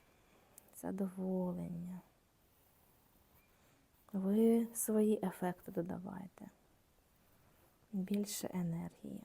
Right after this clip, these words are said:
Ось енергія в мене навіть чуть не вийшла за контур листочка. Так.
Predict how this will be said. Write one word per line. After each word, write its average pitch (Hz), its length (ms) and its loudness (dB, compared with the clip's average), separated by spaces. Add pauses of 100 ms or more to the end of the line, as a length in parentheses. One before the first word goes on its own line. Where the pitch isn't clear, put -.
Ось - 420 -8
енергія 170 460 -8
в - 20 -4
мене 170 280 -6
навіть 170 480 -10 (120)
чуть 95 300 -16 (120)
не 180 140 0
вийшла 180 520 -6
за 185 200 -10
контур - 480 -12 (1400)
листочка. - 400 -12 (1800)
Так. 196 520 -4